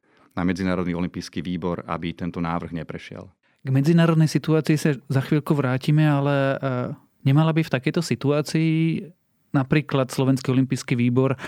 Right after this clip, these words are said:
Speaker 2: konzultovať tú pozíciu, neviem, s Ministerstvom zahraničných vecí alebo s oficiálnou politikou krajiny?
Speaker 1: Mm, to nie, pretože v,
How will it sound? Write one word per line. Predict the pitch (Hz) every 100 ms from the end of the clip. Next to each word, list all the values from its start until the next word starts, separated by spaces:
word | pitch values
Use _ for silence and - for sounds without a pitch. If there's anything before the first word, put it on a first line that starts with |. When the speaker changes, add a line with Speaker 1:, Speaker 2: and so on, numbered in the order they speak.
| - -
Speaker 2:
konzultovať | - 120 117 131 156 226 233
tú | 143
pozíciu, | - 117 127 - 135 135
neviem, | 127 131 139 110 101
s | -
Ministerstvom | 113 117 - 127 - 123
zahraničných | 117 110 120 123 147
vecí | 110 104 180
alebo | 190 135
s | 120
oficiálnou | 117 120 127 120 120 120 -
politikou | 123 113 117 123
krajiny? | 110 101 104 113 - -
Speaker 1:
Mm, | 107 101 101 98 95 92 _ _
to | 160
nie, | 123 107 127
pretože | - 107 98 101 98 95
v, | 90